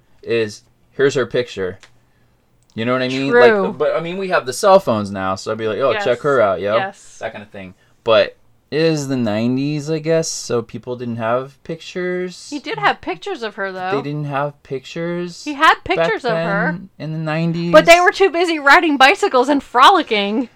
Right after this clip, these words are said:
Speaker 1: Yeah, I liked his little hat. That was like, "Oh, we don't, people don't wear the painters' hats anymore when they ride bicycles, the bicycles." I could ask Brendan
Speaker 2: Ah.
Speaker 1: about that. Why doesn't, why don't people wear the bicycle hats anymore? American
Speaker 2: Ah.
Speaker 1: Flyer, bro.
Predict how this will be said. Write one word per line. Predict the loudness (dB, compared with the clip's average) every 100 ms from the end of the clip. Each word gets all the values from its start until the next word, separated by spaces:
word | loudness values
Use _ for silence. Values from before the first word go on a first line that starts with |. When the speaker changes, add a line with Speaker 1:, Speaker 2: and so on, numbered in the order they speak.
| _ _ -2
Speaker 1:
Yeah, | 4 8 8 6
I | 6
liked | 6 4 2
his | -2
little | -2 0
hat. | 0 0 -2 _ _
That | 4
was | 4 0
like, | -4
"Oh, | 0 2 4 2 0 -2
we | -6 -10
don't, | -12 -16
people | -16 -10 -6
don't | -4
wear | -4
the | -6
painters' | -8 -8 -8 -6
hats | -4 -4 -4
anymore | -8 -8 -8 -8
when | -8
they | -8
ride | -8 -6
bicycles, | -6 -8 -10 -8 -8 -8 -14 _
the | -12
bicycles." | -8 -8 -8 -10 -8 -10 -10 -14 _ -20 _
I |
could | 0
ask | 0 0
Brendan | -8 -6 -6
Speaker 2:
Ah. | -4
Speaker 1:
about | -6 -6
that. | -6 -6
Why | -6
doesn't, | -8 -12
why | -10
don't | -10
people | -12 -12 -10
wear | -10
the | -12
bicycle | -14 -14 -12 -14 -12 -10
hats | -10 -10 -6
anymore? | -4 -4 -4 -6 _ _ _ _ -20
American | -6 -4 -2 -2
Speaker 2:
Ah. |
Speaker 1:
Flyer, | 4 6 6
bro. | 6 6 6